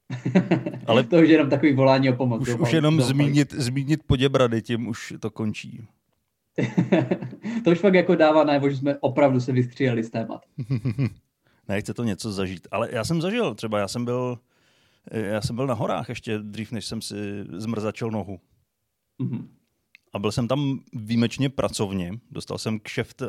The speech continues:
Speaker 2: natáčet klip. A říkal jsem si, že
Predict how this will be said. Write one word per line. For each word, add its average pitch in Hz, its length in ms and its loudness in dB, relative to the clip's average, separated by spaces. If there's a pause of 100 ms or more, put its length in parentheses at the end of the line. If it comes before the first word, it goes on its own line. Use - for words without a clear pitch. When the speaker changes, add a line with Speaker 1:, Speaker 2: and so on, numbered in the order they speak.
(100)
Speaker 2:
natáčet 113 520 -4
klip. 107 280 -4 (1000)
A 104 80 -8
říkal 117 220 -2
jsem 131 140 -4
si, 127 120 -6
že 139 200 0